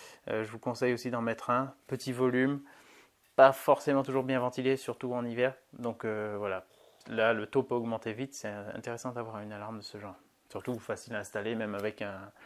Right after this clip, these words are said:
un adhésif, on peut le coller quelque part, le socle, et, et ça se fait bien.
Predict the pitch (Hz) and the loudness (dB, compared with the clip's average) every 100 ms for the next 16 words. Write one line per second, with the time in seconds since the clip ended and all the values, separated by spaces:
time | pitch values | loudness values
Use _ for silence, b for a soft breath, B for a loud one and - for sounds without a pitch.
0 | B B 113 113 110 107 113 117 - 101 | B B -2 0 0 -2 -4 -8 -12 -10
1 | 101 95 101 98 98 - 101 95 90 - | -8 -8 -8 -8 -8 -6 -4 -4 -4 -8
2 | 95 98 92 90 90 - 101 - 98 - | -6 -8 -10 -10 -16 -18 -16 -14 -14 -14
3 | 92 | -14